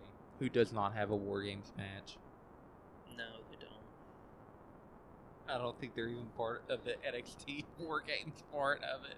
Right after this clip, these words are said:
Speaker 2: They're not part of that. I don't think they're even gonna be part of Survivor Series.
Speaker 1: Nobody wants to fly 'em in.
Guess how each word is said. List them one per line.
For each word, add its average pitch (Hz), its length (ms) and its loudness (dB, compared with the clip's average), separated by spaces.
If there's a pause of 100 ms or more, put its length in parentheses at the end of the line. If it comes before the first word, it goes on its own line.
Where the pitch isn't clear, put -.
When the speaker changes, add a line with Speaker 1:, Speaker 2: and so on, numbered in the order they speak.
(160)
Speaker 2:
They're 151 140 8
not 185 160 6
part 202 180 10
of 190 60 8
that. 190 220 12
I 147 60 6
don't 180 240 8
think 190 160 2
they're 180 100 2
even 180 220 0
gonna 175 140 -2
be 175 80 -6
part 180 220 4
of 165 60 -4
Survivor 160 400 -2
Series. 113 260 0
Speaker 1:
Nobody 139 180 8
wants 147 160 0
to 151 60 -6
fly 143 280 0
'em 156 100 -4
in. 160 160 -4